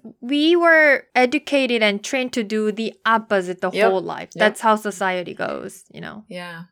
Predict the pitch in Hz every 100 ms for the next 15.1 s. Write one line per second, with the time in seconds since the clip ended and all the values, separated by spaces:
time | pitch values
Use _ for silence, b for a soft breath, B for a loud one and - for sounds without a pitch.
0 | _ _ 285 311 453 349 240 240 - -
1 | 311 294 - 226 226 233 240 - - -
2 | b b _ 214 214 208 190 190 B B
3 | B _ 247 277 302 311 311 - 226 233
4 | 233 233 - - 220 220 - - - -
5 | - - 381 403 370 381 320 262 254 254
6 | 247 247 247 233 226 262 311 - - 269
7 | 233 277 311 - 285 240 269 262 226 -
8 | 508 508 508 494 403 277 B B B _
9 | 247 277 311 - 320 339 427 403 - 285
10 | 269 254 - 262 269 311 311 302 - 240
11 | 226 240 247 233 202 196 214 - 208 -
12 | 247 247 220 214 214 214 587 554 277 269
13 | - - 240 247 220 220 214 226 302 370
14 | - 285 269 262 208 208 240 233 226 202
15 | 190